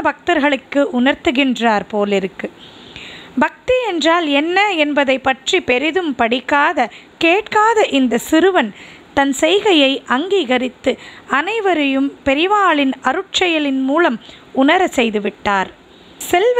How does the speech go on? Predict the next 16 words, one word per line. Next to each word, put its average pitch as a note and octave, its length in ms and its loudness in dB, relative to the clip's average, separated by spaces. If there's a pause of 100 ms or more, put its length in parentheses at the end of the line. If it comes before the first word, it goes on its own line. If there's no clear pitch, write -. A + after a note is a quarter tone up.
செழிப்பில் D4 640 0 (520)
திளைக்கும் F4 600 0
எத்தனையோ D#4 640 0 (120)
பக்தர்கள் E4+ 600 0
குவிந்திருக்கும் D4+ 880 -2 (100)
இந்த A3 360 0
சன்னிதானத்தில் C#4 840 0 (680)
தான் D#4+ 360 0
அன்புடன் G#4 600 -2
எடுத்து D#4 420 0
வந்திருக்கும் C#4 640 -2
ஒரு A#3 300 2
துளசி D#4+ 400 2
மாலைக்கு B3 560 0 (420)
இவ்வளவு E4 560 0
மரியாதையா E4+ 680 2